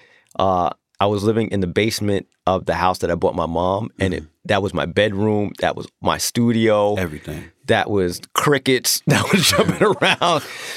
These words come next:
Speaker 1: You know, it, it was a tight situation, so it wasn't a, a, a optimal place to
Speaker 2: It
Speaker 1: record
Speaker 2: wasn't the
Speaker 1: people.
Speaker 2: most glamorous
Speaker 1: Not at all.
Speaker 2: thing to show.
Speaker 1: So I found all the cheapest studios,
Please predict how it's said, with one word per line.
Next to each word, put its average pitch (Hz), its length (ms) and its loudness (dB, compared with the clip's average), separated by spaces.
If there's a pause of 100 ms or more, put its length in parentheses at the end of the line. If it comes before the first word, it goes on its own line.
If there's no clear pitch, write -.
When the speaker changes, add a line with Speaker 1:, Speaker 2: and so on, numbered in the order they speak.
(140)
Speaker 1:
You 143 180 2
know, 135 260 4
it, 131 160 2
it 131 100 2
was 127 200 2
a 107 40 -8
tight 143 300 2
situation, 123 600 0
so 110 220 2
it 107 60 -2
wasn't 113 320 2
a, 101 180 2
a, 104 60 -2 (100)
a 82 320 -2
optimal 98 480 0
place 98 260 0
to 87 100 -6
Speaker 2:
It 87 60 -2
Speaker 1:
record 80 100 -4
Speaker 2:
wasn't 101 200 2
the 95 60 -2
Speaker 1:
people. 85 160 0
Speaker 2:
most - 220 -6
glamorous 78 760 -4 (220)
Speaker 1:
Not 92 260 -2
at 85 80 -2
all. 80 200 0
Speaker 2:
thing 82 260 -4
to 78 80 -6
show. 76 360 -4 (180)
Speaker 1:
So - 160 2
I 127 40 0
found 127 240 0
all 127 120 2
the 131 80 -4
cheapest 131 340 -4
studios, 123 640 0